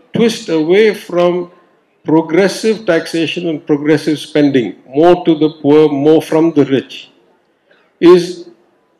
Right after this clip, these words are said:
antithetical to my approach of how I would frame my budget.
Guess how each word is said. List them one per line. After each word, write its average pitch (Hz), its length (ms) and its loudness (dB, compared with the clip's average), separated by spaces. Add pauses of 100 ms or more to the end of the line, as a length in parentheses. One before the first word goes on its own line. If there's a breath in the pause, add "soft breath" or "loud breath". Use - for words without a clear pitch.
(140)
antithetical 170 840 0
to 165 80 -10
my 139 200 -2
approach 156 580 -4
of 139 160 -6
how 151 220 -2
I 139 120 2
would 151 260 0
frame 147 280 -4
my 131 160 -6
budget. 113 460 -12